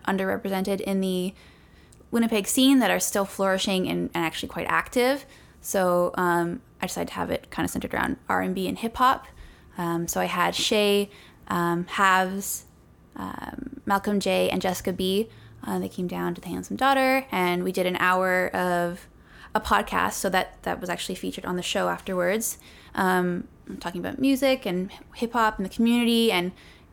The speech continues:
its impact in Canada. Um, I learned a lot, and the focus was to mostly be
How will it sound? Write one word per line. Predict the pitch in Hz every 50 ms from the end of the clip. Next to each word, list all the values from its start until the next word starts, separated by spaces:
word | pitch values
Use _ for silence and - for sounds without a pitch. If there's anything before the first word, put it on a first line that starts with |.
| - - -
its | 190 180 -
impact | 196 190 180 175 160 165 - 185
in | 190
Canada. | - - 254 240 240 233 233 233 220 220 214 220 220 - - - - - - - -
Um, | - - 175 170 170 - - - - - - 180
I | 196 214
learned | 233 226 226 220
a |
lot, | 220 214 208 208 202 208
and | 214 220 220
the | 220
focus | 220 - 254 247 247 254 233 -
was | 226 220 -
to | -
mostly | 220 202 196 196 - 208
be | 196 196 220 220 233